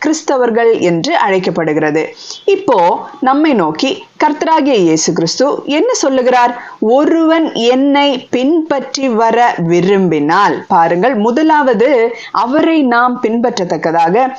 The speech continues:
நமக்கு விருப்பம் இருக்க வேண்டும். விருப்பம் இல்லை என்றால் நாம் பின்பற்ற வேண்டிய அவசியம் இல்லை. கட்டாயத்தாலே அல்லது விருப்பம் இல்லாமல் நாம் கிறிஸ்தவர்களாய் இருக்க வேண்டிய அவசியம் கிடையாது. பாருங்கள்,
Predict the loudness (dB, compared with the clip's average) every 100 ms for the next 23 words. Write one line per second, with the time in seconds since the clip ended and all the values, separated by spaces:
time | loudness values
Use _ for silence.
0 | -6 0 0 0 0 2 2 2 -2 -2
1 | 0 0 -4 -6 -2 0 0 -2 0 0
2 | 0 -2 0 0 0 0 -2 -4 -6 -8
3 | -2 0 0 -2 -4 -4 -2 0 2 2
4 | 0 0 2 2 0 0 0 0 -2 0
5 | -2 -2 0 0 2 2 2 0 -2 -4
6 | -2 -2 0 -2 -2 0 2 2 -2 -6
7 | -6 -6 -4 -2 0 -2 -2 -2 2 2
8 | 0 -2 -6 -2 0 2 2 2 0 0
9 | 0 0 0 2 2 0 0 0 0 0
10 | -4 -4 -2 0 2 2 4 2 0 -6
11 | -2 0 0 0 2 2 2 2 0 -2
12 | -2 -2 0 0 -2 -2 0 0 2 0
13 | -2 -6 -8 -4 -2 0 0 0